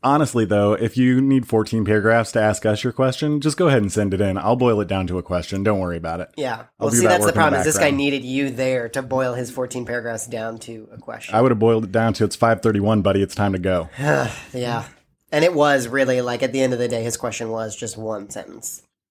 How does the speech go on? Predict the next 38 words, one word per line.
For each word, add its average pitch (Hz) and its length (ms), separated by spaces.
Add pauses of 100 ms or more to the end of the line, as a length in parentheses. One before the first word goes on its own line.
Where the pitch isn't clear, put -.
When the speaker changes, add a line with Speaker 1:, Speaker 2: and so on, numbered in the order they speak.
(100)
Speaker 1:
Ugh. 87 200 (1500)
Well, 117 120
let's 147 160
find 127 200
out 110 80
what 101 140
Courtney 87 320
asks. 90 300
Speaker 2:
All 147 100
right. 117 220 (920)
Courtney 175 480 (140)
says, 123 560 (420)
"I'm 156 160
seeing 254 180
my 214 120
ex 131 240
for - 80
the 123 60
first 123 260
time 123 120
in 123 80
five 123 280
months, 110 440
and 143 140
I'm 143 100
wondering 190 280
if 170 100
I 151 80
should 131 140
get 127 100
back 120 160
together 113 260
with 113 140
him." 110 260 (400)
Not 117 220
for - 80
the 113 60
question. - 500